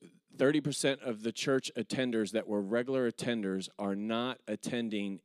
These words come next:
any kind of service, not online or not in-house. And when I read that, I just, man, uh, I've, I've dedicated my life to the church, and I believe God has called me to that, and it just really, really, uh,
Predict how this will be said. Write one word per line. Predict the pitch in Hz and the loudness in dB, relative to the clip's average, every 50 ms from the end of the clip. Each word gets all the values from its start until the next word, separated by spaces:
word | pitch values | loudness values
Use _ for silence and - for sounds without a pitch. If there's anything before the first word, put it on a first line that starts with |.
| _ _ - | _ _ -6
any | 123 123 123 120 110 | -4 -2 -2 -2 -4
kind | - - 107 104 104 | -4 -4 -4 -4 -4
of | 95 | -4
service, | - - - 101 98 82 82 - - - - - - - _ _ _ _ _ _ _ _ _ _ | -4 -4 -2 -2 -2 -4 -6 -10 -12 -12 -12 -12 -14 -18 _ _ _ _ _ _ _ _ _ _
not | - 104 113 120 120 120 - - | -4 0 0 2 0 0 -2 -4
online | 117 117 113 110 110 113 120 131 143 156 175 175 180 180 - - _ _ _ _ _ _ _ _ _ _ _ - | -2 -2 -2 0 0 0 0 0 0 0 0 -2 -4 -6 -10 -16 _ _ _ _ _ _ _ _ _ _ _ -6
or | 101 107 | -4 -2
not | 107 113 113 113 98 - | 0 0 -2 -2 -4 -6
in-house. | - 104 110 110 98 92 - 117 113 98 90 82 87 - - - - - - | -6 -6 -4 -4 -6 -6 -6 -6 -6 -6 -6 -10 -12 -14 -14 -14 -14 -14 -14
And | 90 95 | -12 -10
when | 101 110 | -8 -6
I | 110 | -4
read | 107 98 107 127 143 120 95 | -2 0 0 0 0 -2 -2
that, | 101 95 95 95 92 90 | -2 -2 0 0 -2 -2
I | 92 101 117 113 | -2 -4 -6 -6
just, | 104 101 101 98 - - - - - - | -4 -6 -6 -4 -4 -6 -6 -8 -10 -10
man, | - 120 120 113 214 202 196 190 | -8 -6 -6 -4 -4 -4 -4 -6
uh, | 185 190 - - _ - - - - - - _ _ | -6 -8 -10 -12 _ -20 -20 -20 -20 -20 -20 _ _
I've, | 101 104 113 110 101 90 - - | 0 2 2 2 2 0 -2 0
I've | 110 120 117 104 | 2 2 2 4
dedicated | 107 120 113 113 - - 113 107 101 101 | 4 4 4 4 2 2 2 2 2 0
my | 104 101 | -2 -2
life | 101 101 107 107 107 101 - | 0 2 2 2 0 0 -2
to | - 98 | -4 -4
the | 87 98 | -4 -4
church, | - - - 104 104 101 - - | -4 -2 0 0 0 0 -2 -4
and | 101 | -6
I | 101 | -2
believe | 98 104 104 92 | 0 0 0 0
God | 107 101 104 | 0 0 0
has | 101 98 | -2 -2
called | - - 107 104 107 104 | -4 -2 0 0 0 0
me | 107 101 101 95 - | 0 -2 -2 -2 -4
to | - 104 90 | -4 -4 -2
that, | 95 92 95 95 78 | -2 -2 -2 -4 -4
and | 90 101 | -4 -2
it | 120 135 139 | -2 -2 -2
just | - 107 92 - - | -4 -4 -6 -6 -6
really, | - 95 101 110 110 107 104 98 92 87 - - - - - - - - _ - | -2 2 4 4 6 6 6 4 2 0 -4 -10 -20 -20 -20 -20 -20 -20 _ -10
really, | 104 107 120 120 117 107 101 98 101 | -6 -2 -2 0 0 -2 -2 -2 0
uh, | 98 98 98 95 95 | 0 0 0 0 -2